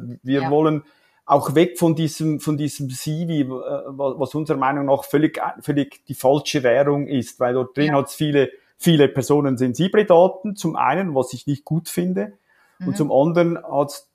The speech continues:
Speaker 1: nicht was drin, was eigentlich relevant ist, Kompetenzen, Skills.
Speaker 2: Ja.
Speaker 1: Und wir wollen dorthin gehen und sagen, wir wollen den Menschen helfen, ihre, ihre Skills abzubilden, aber ohne, dass der Recruiter oder die Recruiterin sieht, ob das Mann, Frau ist, ob das jung, alt ist, ob das,
Speaker 2: Mhm.
Speaker 1: ähm,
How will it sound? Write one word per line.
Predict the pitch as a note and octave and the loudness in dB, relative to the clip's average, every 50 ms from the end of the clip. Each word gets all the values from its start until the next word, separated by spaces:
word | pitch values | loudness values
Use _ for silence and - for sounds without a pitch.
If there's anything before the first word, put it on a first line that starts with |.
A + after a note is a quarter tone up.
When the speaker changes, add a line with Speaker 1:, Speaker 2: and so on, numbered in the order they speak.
| _ _ | _ _
Speaker 1:
nicht | - D3+ C#3 D#3 D#3+ D#3 - - | -14 -6 -2 -2 -2 -2 -2 -2
was | D#3+ D3+ D3 D3 C#3+ D3 - | 0 2 2 2 0 -2 -4
drin, | - D3 D3+ D#3 D#3 D3 | -2 -2 -2 -2 0 0
was | D3 C#3 C#3 D#3 | 0 0 0 0
eigentlich | C3+ C#3+ C3+ C#3 D3+ | 0 0 -2 0 0
relevant | D3 C#3+ C#3 C3 B2+ C3+ D3 E3 D#3+ - | 2 2 4 2 2 2 0 0 0 -2
ist, | E3 D3 - - - - - - | -2 -2 -2 -8 -14 -18 -18 -6
Kompetenzen, | - C#3+ C#3+ C#3 - C#3 - - C3+ C#3 C3+ - - C3 | -2 0 0 0 0 -2 2 2 2 2 2 -2 -6 -8
Skills. | - - - - A2+ F#2 D#2 - - - _ _ _ _ _ _ _ _ _ _ _ _ _ | -8 -8 -6 -6 -6 -6 -6 -10 -16 -20 _ _ _ _ _ _ _ _ _ _ _ _ _
Speaker 2:
Ja. | F3+ F#3 F3 D3+ | -10 -8 -4 -2
Speaker 1:
Und | D3 C#3 C3+ | -2 0 2
wir | C#3+ E3 F3 E3+ | 4 4 6 6
wollen | F3 E3+ E3 E3 D#3 | 6 4 4 2 2
dorthin | - D#3+ D#3+ D#3 D#3+ - E3+ F3+ F#3 | 4 4 2 2 2 -2 -2 0 0
gehen | E3+ E3+ D#3+ | 0 0 0
und | D#3+ D#3 - | 0 -2 -2
sagen, | D#3 D3 D3 D#3 D3+ D3 | -2 -2 0 0 -2 0
wir | D3+ D3 C3+ | 0 0 0
wollen | C#3+ D3+ D#3 D#3 | 0 0 0 0
den | D3+ C#3+ C#3+ | -2 -2 -2
Menschen | C#3 C#3+ E3 D3+ D3+ D3 | -4 -4 -4 -4 -4 -2
helfen, | C3+ C#3+ E3+ E3 - E3 D3+ | -2 -2 -2 -4 -6 -6 -4
ihre, | C#3+ C#3 C#3+ | -2 -2 -2
ihre | C#3+ C#3+ D3 C#3+ C#3 C3+ | -2 0 0 0 0 -2
Skills | C#3 - - E3+ A3+ G#3+ F#3+ | -2 -2 -2 -2 0 2 0
abzubilden, | F#3 F#3+ - - F#3+ - E3 F3+ G3 G3 - - G#3 G3 - _ _ _ _ _ _ _ _ | 0 0 -2 -4 -2 0 0 -2 -2 -6 -8 -14 -14 -14 -16 _ _ _ _ _ _ _ _
aber | C3+ C#3 C3+ D#3 - - E3 | 0 2 2 2 0 2 4
ohne, | E3 F3 G3 A3 G#3 G3+ G3+ F#3+ | 6 6 6 6 4 2 2 4
dass | F#3+ E3+ E3 E3 - - | 6 4 4 4 0 0
der | - D#3+ D3+ D3 | 2 2 4 4
Recruiter | D#3 D3 - - E3 E3 F3 G3 G3 - - E3+ | 2 0 0 2 2 2 4 2 0 0 0 0
oder | D#3 C3+ C#3 C3 | 0 0 -2 -4
die | - D3 | -2 0
Recruiterin | C#3+ C3+ C3 C3+ - D#3 F3 F#3 F3+ E3+ E3 D#3+ D3+ | 0 0 -2 -2 0 0 0 0 0 -2 -2 -2 -2
sieht, | C#3 - E3+ F3 F3 - - | -2 -2 -4 -4 -4 -2 -2
ob | D#3 D#3 - | -2 -2 2
das | - D3 C#3 - - - - _ | 0 0 0 0 -6 -14 -16 _
Mann, | C3+ C3 C#3 C#3 C#3 C#3 | 2 4 4 4 4 2
Frau | C3+ - - A#2 C#3 E3 F3 | 0 0 0 2 2 2 2
ist, | F3 E3+ E3 E3+ - - - | 2 0 -2 -2 -6 -6 -4
ob | C#3 C3+ - _ - | -2 -2 -2 _ -2
das | C#3+ C3+ - - | -2 -2 0 0
jung, | D3 C#3+ D3 D3+ D3 - | 0 2 2 0 0 2
alt | B2+ B2+ C#3+ E3+ F3+ - _ | 4 4 4 4 0 -2 _
ist, | E3+ E3 D#3+ - - - | -4 -4 -4 -6 -8 -4
ob | C3+ C#3 C3 - _ | -4 -4 -4 -4 _
das, | C#3+ C3+ C3 - - - | 0 0 0 -2 -6 -10
Speaker 2:
Mhm. | F3 E3+ - | -8 -2 0
Speaker 1:
ähm, | B2+ C3 C3 C3 C3 C3+ C3+ | 2 2 2 0 -2 -4 -6